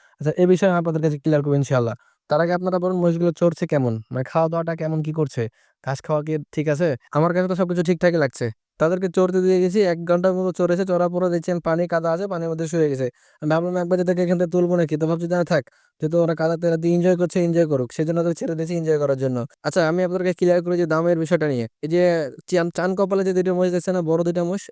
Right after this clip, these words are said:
এই দুইটা মহিষের আমি আপনাদের প্রথমে আনুমানিক ওজন বলে থাকি, এগুলো তিন মণের কিছু কম বেশি হইতে পারে, হ্যাঁ, মানে বেশি হবে না, কম হইতে পারে। তো এই মহিষগুলো ফারুক ভাইরা কিনছিল আগের রবিবার হাট থেকেই। হাট থেকে ওনারা এক লক্ষ পঁচাত্তর হাজার টাকায় কিনেছিল,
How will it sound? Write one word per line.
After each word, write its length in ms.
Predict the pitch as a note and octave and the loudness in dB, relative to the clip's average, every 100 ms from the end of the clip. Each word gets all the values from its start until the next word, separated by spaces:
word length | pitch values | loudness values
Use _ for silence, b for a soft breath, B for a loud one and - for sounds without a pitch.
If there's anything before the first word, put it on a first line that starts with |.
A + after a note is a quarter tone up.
| _ | _
এই 160 | E3+ F3 | -2 0
দুইটা 200 | F3 F3+ | 0 -2
মহিষের 340 | E3+ F3 - F#3+ | 0 -2 -2 -4
আমি 180 | E3 E3+ | -2 -2
আপনাদের 240 | E3 E3+ | -2 -2
প্রথমে 240 | E3+ E3+ F3 | -2 -2 -4
আনুমানিক 380 | D#3 E3 E3+ F3 | -4 -2 -2 -2
ওজন 220 | D#3+ E3+ F3 | -2 -2 0
বলে 140 | E3+ | 0
থাকি, 220 | D#3 D#3 G#3+ b b - | 0 -2 -4 b b -6
এগুলো 120 | E3 - | -6 0
তিন 140 | G3+ G#3+ | 2 4
মণের 220 | G#3 G#3 | 4 2
কিছু 220 | - G3 G3 | -2 -4 -2
কম 160 | G3 G3 | 0 4
বেশি 180 | F#3 E3 | 4 4
হইতে 180 | D#3 D3 | 2 2
পারে, 140 | C#3+ | 0
হ্যাঁ, 100 | G#3 | 0
মানে 100 | F#3 | 4
বেশি 220 | F#3+ G#3+ A#3+ | 4 4 0
হবে 140 | A3 | 0
না, 80 | B3 A3+ | -2 -2
কম 140 | G#3+ | 0
হইতে 180 | G3 F3 | 2 0
পারে। 160 | D#3 F#3 - b b F3 | 0 -2 -6 b b -10
তো 20 | E3+ | 0
এই 120 | G3 | 2
মহিষগুলো 400 | G#3 F#3+ G3 G#3 G3+ | 2 0 0 0 0
ফারুক 220 | F#3 F#3+ | -2 0
ভাইরা 180 | F#3+ G3 | 0 0
কিনছিল 300 | G3 F#3 G3+ G3 - | -2 -2 -2 -2 -4
আগের 240 | E3 F#3 | -2 -2
রবিবার 380 | E3+ F3+ F#3+ F3 - | 2 4 4 4 0
হাট 200 | C3+ E3 - | -4 -4 -2
থেকেই। 300 | F#3+ C#3 A2 - _ _ - | 0 0 -2 -10 _ _ -6
হাট 160 | D3+ - | -6 -4
থেকে 180 | F#3+ G#3 | 0 2
ওনারা 360 | F#3+ F#3 F3+ G3+ - | 2 2 0 0 -2
এক 160 | E3 F#3 | -4 0
লক্ষ 200 | F#3 - F#3 | -2 -2 -8
পঁচাত্তর 420 | - G3 G3+ G3 | -4 -4 -2 0
হাজার 180 | F3+ F3 | 0 0
টাকায় 260 | F3+ F3+ E3+ | 0 0 0
কিনেছিল, 300 | F3 D#3+ | -2 0